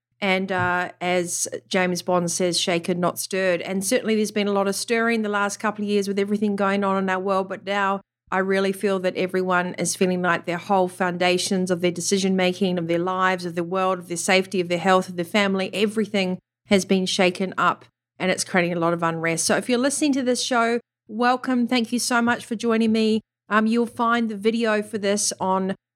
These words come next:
Vitality Coach T V or Nikki Fogden Moore on YouTube. And also, of course, this podcast episode will go out. It's the new Yellow album cover. Um, when we transferred to the new site,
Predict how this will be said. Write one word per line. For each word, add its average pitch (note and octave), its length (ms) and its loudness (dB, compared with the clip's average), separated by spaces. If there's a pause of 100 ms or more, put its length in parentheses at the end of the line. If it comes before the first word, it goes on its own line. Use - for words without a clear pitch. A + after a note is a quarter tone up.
(120)
Vitality G#3 460 0
Coach G#3 320 -2
T G#3 140 0
V G#3 220 2
or F#3+ 140 0
Nikki G#3 300 2
Fogden G3+ 400 2
Moore G3 260 2
on F#3+ 80 2
YouTube. G3 600 0 (340)
And G3 140 -2
also, G3+ 420 0
of F#3 200 -2
course, G3+ 380 -2
this - 220 -4
podcast G#3+ 600 0
episode F#3+ 460 0
will F#3 140 -4
go F#3 240 -2
out. F3+ 260 0 (300)
It's G#3+ 180 -2
the B3 80 0
new A#3+ 240 4
Yellow A3 540 0
album G3 340 -2
cover. G#3 540 -2
Um, F#3 180 -4
when G3 120 0
we G3 100 2
transferred G#3 580 0
to F#3+ 80 -6
the F#3+ 80 -2
new F#3 220 2
site, F3+ 420 -2